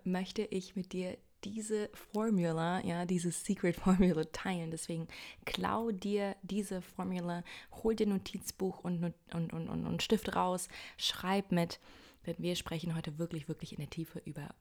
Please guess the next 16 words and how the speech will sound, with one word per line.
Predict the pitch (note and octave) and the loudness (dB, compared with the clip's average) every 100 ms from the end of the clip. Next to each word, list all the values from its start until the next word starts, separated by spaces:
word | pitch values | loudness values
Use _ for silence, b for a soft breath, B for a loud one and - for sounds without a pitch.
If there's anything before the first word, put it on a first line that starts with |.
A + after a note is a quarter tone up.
| - | -10
Content-Strategie. | - F#3 - - - - - - _ _ | -4 -4 -4 -8 -10 -12 -14 -20 _ _
Okay, | - - E3 - - | -2 -2 -4 -8 -4
bevor | E3+ - G3+ | -4 0 -2
wir | A3+ - | 0 -2
aber | E3+ | -2
jetzt | E3+ E3+ - | -2 -4 -4
mit | F3+ E3 | -6 -4
der | E3 | -4
Umsetzung | F3+ A3+ G#3+ E3+ - E3 | 0 2 0 -4 -6 -6
direkt | D#3+ D#3+ - | -6 -8 -8
starten, | - E3 G3+ - D#3+ | -6 -6 -8 -8 -6
ja, | D#3+ | -4
mit | D#3 | -6
der | D3+ | -8
praktischen | - E3 - - D3 D#3+ D#3+ B B B | -8 -8 -8 -8 -4 -2 -4 B B B
Content-Strategie, | - F#3+ F#3 D#3 - D3+ - D3+ D#3 F3+ | -2 0 0 -2 -4 -8 -10 -6 -2 -2